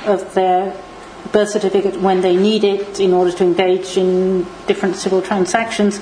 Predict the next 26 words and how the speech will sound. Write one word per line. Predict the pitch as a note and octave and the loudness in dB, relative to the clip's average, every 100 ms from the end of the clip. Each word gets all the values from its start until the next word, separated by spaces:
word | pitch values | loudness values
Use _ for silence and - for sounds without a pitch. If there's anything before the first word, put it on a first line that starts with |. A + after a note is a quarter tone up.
| - - - - | -10 -14 -12 0
until, | G#3 G3 G3 - A3+ G#3+ G3+ G3 G3+ - - - - - | 2 2 0 2 4 4 2 0 -4 -10 -14 -18 -8 0
um, | G3 F#3 F3+ F3+ F3+ | 2 4 2 0 0
the | G3 | 0
documents | G3+ F#3+ G3 F#3 - | 0 0 0 0 0
which | F#3+ | -2
appear | F#3+ G3 F#3+ | 0 0 0
to | - | 0
be | F#3+ | 0
under | F3+ | 0
question, | F#3 G3+ F#3+ - F3+ F#3 - | 0 -2 -2 0 2 0 -2
you | F#3+ | 0
know, | F3 | 0
have | F3 F#3 E3 | 0 -2 0
been | F#3+ F3 F3+ - - - - - - G3 | 2 2 0 -4 -16 -18 -18 -18 -12 -2
judicially | G3+ F#3+ F#3 F#3+ F3 | 0 2 0 0 2
dealt | - E3+ - - | 0 0 -4 -6
with. | D#3+ - - - - - - | -6 -8 -14 -16 -16 -10 -2
Um, | F#3+ F3 F3+ F#3 - - - - - | 2 2 2 0 -6 -14 -14 -14 -2
but | G3+ F#3 | 0 2
this | G#3 G#3+ | 2 0
is | G3+ | 0
being | F#3+ F3+ | 2 2
very | F3+ F3+ F3+ F3 F3+ - - - | 2 2 2 0 -2 -12 -16 -6
unevenly, | F#3+ E3+ E3+ E3+ E3 F3 - | 0 2 2 2 0 -2 -6
um, | G3 F#3+ F#3+ | -4 -4 -4
applied. | - F#3 E3+ D#3+ | 0 0 2 0